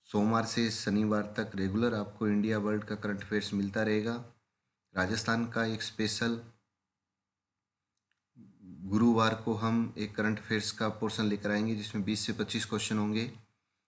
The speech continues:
पूरे हफ्ते का उसके अंदर करंट का मैटर होगा, आप उसको भी पूरा स्टडी करें।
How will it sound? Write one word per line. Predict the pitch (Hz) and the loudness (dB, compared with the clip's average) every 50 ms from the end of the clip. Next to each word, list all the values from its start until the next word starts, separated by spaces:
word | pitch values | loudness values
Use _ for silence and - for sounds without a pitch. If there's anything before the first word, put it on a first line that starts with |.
| _ _ _ _ _ 107 | _ _ _ _ _ 0
पूरे | 107 107 107 | 2 2 2
हफ्ते | 95 - - - - 120 - | 2 0 -4 -4 -2 -2 -2
का | 120 113 | 0 0
उसके | 107 101 - - 117 | -2 -2 -2 -2 0
अंदर | 107 104 107 107 107 107 | 0 2 2 2 0 0
करंट | - 107 101 107 107 104 | -2 0 0 0 0 -2
का | - 110 107 | -2 -2 0
मैटर | 107 104 101 101 104 113 | 0 0 -2 -2 -2 0
होगा, | 110 107 101 101 110 113 123 - - - _ _ _ _ _ _ _ _ _ _ _ | 0 0 0 0 0 -2 -4 -6 -10 -18 _ _ _ _ _ _ _ _ _ _ _
आप | 110 95 90 92 | -8 -8 -6 -6
उसको | 95 - - - 113 | -6 -6 -2 0 2
भी | 113 117 | 2 2
पूरा | 113 - 113 107 110 | 2 2 2 2 2
स्टडी | 107 - - 110 110 113 110 | 2 0 0 0 0 2 2
करें। | 117 110 113 117 117 117 - | 2 2 2 0 0 -2 -8